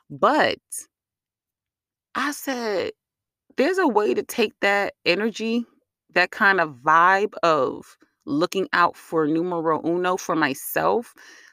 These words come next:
that I could actually harness." Like, I can actually do something amazing with that. And I think we, I talk about this on my podcast a lot, and we always,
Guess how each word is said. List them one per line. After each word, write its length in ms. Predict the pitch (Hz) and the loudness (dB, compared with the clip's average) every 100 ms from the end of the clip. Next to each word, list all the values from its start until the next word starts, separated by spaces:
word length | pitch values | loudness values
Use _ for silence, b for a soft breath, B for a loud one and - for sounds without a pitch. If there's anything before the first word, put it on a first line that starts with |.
| B - | B 2
that 120 | 180 | 4
I 140 | - | 2
could 160 | - 480 440 | 0 0 0
actually 280 | 427 403 349 | 0 2 2
harness." 760 | 233 294 220 - - - - _ _ _ _ | 4 2 2 -2 -10 -14 -20 _ _ _ _
Like, 140 | - 208 | 0 2
I 120 | 285 | 2
can 140 | 453 440 | 2 0
actually 220 | 440 392 311 | 0 2 4
do 140 | 339 | 4
something 320 | 302 277 240 | 2 -2 -2
amazing 500 | 190 175 247 254 190 | -2 0 0 0 0
with 120 | 165 - | -2 2
that. 260 | 131 - | 2 2
And 100 | - | 0
I 60 | 214 | -2
think 240 | 269 254 | -2 -4
we, 180 | 247 - | 0 0
I 60 | 220 | 0
talk 200 | 226 226 | 0 0
about 220 | 214 214 | 0 0
this 140 | 214 | -2
on 60 | 202 | -2
my 80 | 190 | 0
podcast 400 | 196 185 190 - | 0 0 -2 0
a 40 | |
lot, 140 | 185 175 | 0 0
and 80 | |
we 120 | 185 185 | 0 2
always, 360 | 202 202 208 | 2 2 0